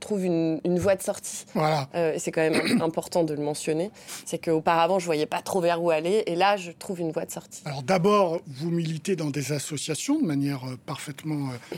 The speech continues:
Speaker 1: <clears throat>
Speaker 2: sans salaire. Et puis après, vous trouvez, euh, Finance Watch, qui est une O N G qui est pas fondée par la Commission, mais qui est nourrie par les finances de la Commission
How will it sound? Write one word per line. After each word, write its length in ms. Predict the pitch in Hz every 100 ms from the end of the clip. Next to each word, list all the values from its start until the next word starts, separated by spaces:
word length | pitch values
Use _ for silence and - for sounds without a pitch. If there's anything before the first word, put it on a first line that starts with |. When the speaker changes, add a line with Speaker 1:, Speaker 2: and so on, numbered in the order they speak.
| 170
Speaker 1:
<clears throat> 140 | 151 -
Speaker 2:
sans 240 | 143 165
salaire. 420 | 131 170 175 240 233
Et 60 | 196
puis 180 | -
après, 200 | 202 - 262
vous 120 | 226
trouvez, 580 | - - 185 196 240 240
euh, 40 | - - -
Finance 580 | - 208 214 202 180 -
Watch, 340 | 165 175 - -
qui 80 |
est 120 | - -
une 140 | 226
O 80 | 240
N 120 | 226
G 300 | 180 160 165 - - - -
qui 340 | - 180 180
est 220 | 196 196 190
pas 260 | - 180
fondée 460 | 156 202 208 196 214
par 260 | - 160
la 100 | 151
Commission, 460 | 147 180 247 - 320
mais 140 | 247
qui 260 | - - 196
est 60 | 185
nourrie 360 | 220 208 233
par 200 | - 175
les 80 | 156
finances 480 | - 240 254 214 -
de 80 | 160
la 120 | 156
Commission 480 | - 175 151 180